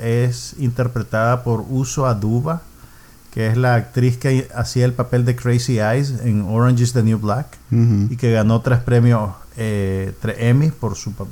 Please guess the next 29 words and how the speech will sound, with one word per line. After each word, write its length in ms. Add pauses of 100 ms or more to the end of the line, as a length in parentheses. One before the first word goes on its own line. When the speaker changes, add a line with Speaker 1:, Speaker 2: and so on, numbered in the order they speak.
Speaker 1:
por 160
ese 160
trabajo. 520 (800)
Entonces 480
ahora 480
es 140
ella 340
la, 220
la, 220
la 180
terapeuta 600
estrella, 520
digamos, 600 (560)
y 460 (100)
tiene 1160 (240)
cuatro 1120 (180)
pacientes 480
diferentes, 800
y 580 (120)
el 280
último 360
día 120
de 40
la 100
semana 500 (480)
se 220
ve 200
con 220
su 800